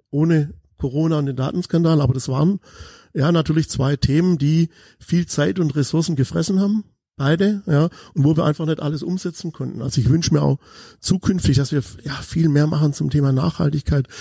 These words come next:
zum C-S-R-Bereich. Da, also da haben wir so viele Möglichkeiten als, als Fußballverein, als V F B mit positivem Beispiel voranzugehen für die Stadt, für die Region,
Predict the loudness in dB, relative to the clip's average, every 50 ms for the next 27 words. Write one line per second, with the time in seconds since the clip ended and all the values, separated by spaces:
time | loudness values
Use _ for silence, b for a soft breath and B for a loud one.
0 | B B B B 0 0 0 2 2 2 2 2 2 0 0 -2 -4 -2 0 -2
1 | 0 2 2 2 2 2 0 -2 -6 -6 -2 -2 0 2 2 0 0 -6 _ _
2 | _ _ _ _ _ _ _ -4 0 0 2 2 2 2 2 0 2 2 2 4
3 | 4 2 2 0 -4 -6 -4 -4 -4 -4 -4 -4 -4 -2 -2 -4 -4 -6 B B
4 | B B B B B B B -4 -4 -4 -2 0 0 0 0 0 -2 -2 -2 -2
5 | -2 -2 -2 0 0 0 0 -2 -2 -2 0 2 2 2 0 0 0 2 2 2
6 | 2 B B B B B B -2 -2 0 2 0 0 0 0 -2 -10 -12 -16 -6
7 | -2 -2 0 0 0 0 0 -2 -2 -2 -4 -2 -2 0 0 2 0 0 0 -4
8 | -6 -4 -2 0 0 0 0 2 2 2 4 4 2 2 0 b b b b b
9 | -6 -4 -4 -4 -4 -2 -2 0 0 2 0 0 0 0 2 2 2 4 4 4
10 | 2 0